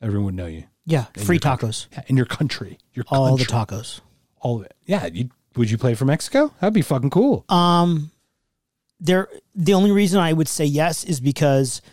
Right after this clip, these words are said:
Speaker 2: there's a guy on the Mexican national team, last name's Peralta. So, I mean, I, obviously I was born and raised in the U S,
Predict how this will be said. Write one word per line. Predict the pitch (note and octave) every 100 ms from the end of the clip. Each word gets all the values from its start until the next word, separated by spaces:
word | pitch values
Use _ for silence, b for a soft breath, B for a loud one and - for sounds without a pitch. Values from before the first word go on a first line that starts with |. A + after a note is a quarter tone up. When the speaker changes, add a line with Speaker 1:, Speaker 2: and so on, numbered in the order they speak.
| b b
Speaker 2:
there's | D3 C#3+ C3
a |
guy | C3+ C3+ C3
on | B2+
the | A#2+
Mexican | C3 - C3+ B2 A#2+
national | A#2+ A#2+ - A2+
team, | - G#2 A#2+ - -
last | B2+ G#2
name's | A2 F#2+
Peralta. | - F2 - - - _ _ _ _ -
So, | - - A#2+ G#2+ F#2+ G2 b b b -
I |
mean, | D3 B2
I, | B2+ C3 -
obviously | C3 B2 - B2 A#2
I | A2+
was | A2 -
born | B2+ A2
and | G#2+
raised | A2 G#2
in | F#2+
the | F#2
U | G2+ D3+
S, | C3+ A2+ -